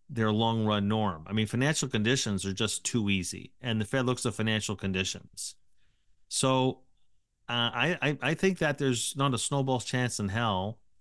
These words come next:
unless we get some really, really ugly economic data, like negative payrolls, we start seeing negative G D P,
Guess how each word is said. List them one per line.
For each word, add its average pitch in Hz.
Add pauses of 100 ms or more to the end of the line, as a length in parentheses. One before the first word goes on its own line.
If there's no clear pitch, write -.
(340)
unless 131
we 151
get 135
some 107
really, 135
really 117
ugly 113
economic 117
data, 135
like 104
negative 110
payrolls, 127
we 101
start 113
seeing 107
negative 110
G 110
D 110
P, 117